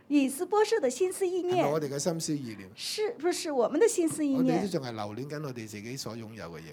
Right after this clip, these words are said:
Speaker 1: 我們是不是在留戀我們所擁有的呢？
Speaker 2: 神叫我哋放棄，我哋願唔願意放棄呢？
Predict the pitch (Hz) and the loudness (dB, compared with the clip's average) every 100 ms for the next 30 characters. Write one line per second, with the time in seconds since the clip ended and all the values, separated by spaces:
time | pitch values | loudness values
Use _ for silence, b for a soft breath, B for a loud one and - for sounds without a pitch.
0 | - 330 269 294 339 480 427 370 330 359 | -2 4 6 6 4 4 4 2 6 6
1 | 285 269 320 403 302 226 254 262 240 330 | 8 6 8 8 8 4 2 4 4 4
2 | 440 339 - 302 381 494 190 180 170 151 | 4 4 6 4 4 4 4 4 4 2
3 | 180 160 160 147 147 127 127 120 123 135 | 2 4 2 0 -2 -4 -6 -6 -6 -6
4 | 135 135 131 127 127 | -4 -4 -4 -6 -8